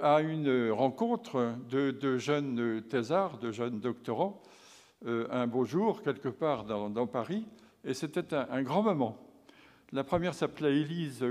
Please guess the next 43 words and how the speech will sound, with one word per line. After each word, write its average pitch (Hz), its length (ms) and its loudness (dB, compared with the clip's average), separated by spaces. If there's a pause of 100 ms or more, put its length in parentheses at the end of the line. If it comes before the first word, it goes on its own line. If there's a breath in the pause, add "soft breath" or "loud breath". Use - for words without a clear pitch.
Cormarèche, 131 800 0
le 120 80 -8
deuxième 127 400 -6
s'appelait 123 400 -2
Alix 123 460 -2 (100)
Gibaud. 123 480 -4 (600 loud breath)
La 131 100 0
première 180 400 2
travaillait 175 460 2
sur 143 320 -2
des 156 100 0
gens 156 200 0
du 135 100 0
Gravétien, 160 640 2 (120)
tout 143 160 -14
à 151 80 -2
fait 175 180 -2
mon 151 120 0
monde, 185 500 0 (520 loud breath)
vingt-cinq 135 340 -2
mille 160 180 -2
ans, 240 240 -2 (540 loud breath)
et 135 80 -6
travaillait 156 300 0
sur 151 160 -2
les 143 80 2
comportements 160 640 0
de 117 140 -2
ces 127 180 -4
gens 156 180 -2 (480)
dans, 123 220 -4
sur 120 240 -4
des 117 120 0
sites - 440 -12
du 117 640 -10
sud-ouest 131 720 -6
de 113 100 -2
la 101 100 0
France. - 380 -6 (540 loud breath)
<coughs> - 260 2
Et 156 140 -2
le 139 180 -2
second, 190 460 0